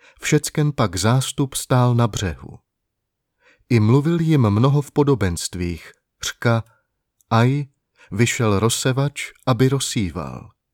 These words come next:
A když on rozsíval, některá seménka padla podlé cesty a přiletěli ptáci i sezobali je. Jiná pak padla na místa skalnatá, kdež neměla mnoho země. A rychle vzešla,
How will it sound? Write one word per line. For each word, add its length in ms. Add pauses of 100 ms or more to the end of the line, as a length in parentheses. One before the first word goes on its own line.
(640)
A 120
když 340
on 140
rozsíval, 800 (420)
některá 560
seménka 600
padla 380
podlé 440
cesty 680 (580)
a 120
přiletěli 580
ptáci 840
i 100
sezobali 680
je. 240 (1040)
Jiná 420
pak 260
padla 320
na 120
místa 380
skalnatá, 880 (320)
kdež 340
neměla 480
mnoho 360
země. 540 (640)
A 120
rychle 340
vzešla, 600